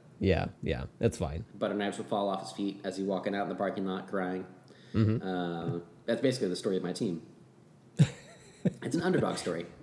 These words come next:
Speaker 1: It's a compelling story, though.
Speaker 2: Yeah.
Speaker 1: Yeah. So, all right. So number thirteen. Ooh, ooh. Here we go.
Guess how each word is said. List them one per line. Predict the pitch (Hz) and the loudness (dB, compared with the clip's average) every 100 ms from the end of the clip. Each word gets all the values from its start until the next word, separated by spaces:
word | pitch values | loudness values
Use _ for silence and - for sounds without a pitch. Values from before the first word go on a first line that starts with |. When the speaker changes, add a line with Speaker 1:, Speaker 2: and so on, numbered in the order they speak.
| - - | -4 2
Speaker 1:
It's | 135 | 4
a | 143 | 6
compelling | 131 170 120 95 | 8 8 8 6
story, | - 87 82 | 4 4 4
though. | - | 4
Speaker 2:
Yeah. | - - - | 2 0 -4
Speaker 1:
Yeah. | 127 101 80 - - - | 2 4 2 -2 -14 -12
So, | - - - - - - - - - - - - - - | -6 -6 -8 -14 -20 -20 -20 -20 -20 -18 -16 -16 -10 0
all | 101 101 | 4 6
right. | 92 85 - | 6 6 4
So | - 98 95 95 101 | 4 6 8 8 6
number | 113 117 110 101 101 | 6 8 8 8 6
thirteen. | - 135 78 139 110 82 | 4 4 6 6 6 6
Ooh, | 95 135 85 - - - - - | 6 8 6 0 -16 -20 -16 -2
ooh. | 101 90 80 - - - | 2 2 2 -4 -16 -4
Here | 92 | 0
we | |
go. | 98 110 92 | 4 6 4